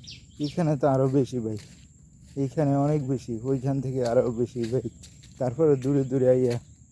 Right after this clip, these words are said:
একটু ইয়া সিয়া করে বানাই আর কি ভাই। দূরে দূরে আইয়া বানাই লই, না বানাইলে তো ভাই চলতো না। তাই মেনটেন করে আজকে তো ভাই বড় ভিডিও একটা লোড দিতে পারি নাই।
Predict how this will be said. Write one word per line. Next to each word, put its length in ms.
একটু 380
ইয়া 220
সিয়া 240
করে 360
বানাই 300
আর 80
কি 100
ভাই। 220
দূরে 220
দূরে 260
আইয়া 280
বানাই 380
লই, 200
না 140
বানাইলে 420
তো 140
ভাই 220
চলতো 280
না। 140
তাই 140
মেনটেন 500
করে 200
আজকে 360
তো 140
ভাই 220
বড় 280
ভিডিও 300
একটা 240
লোড 200
দিতে 280
পারি 220
নাই। 140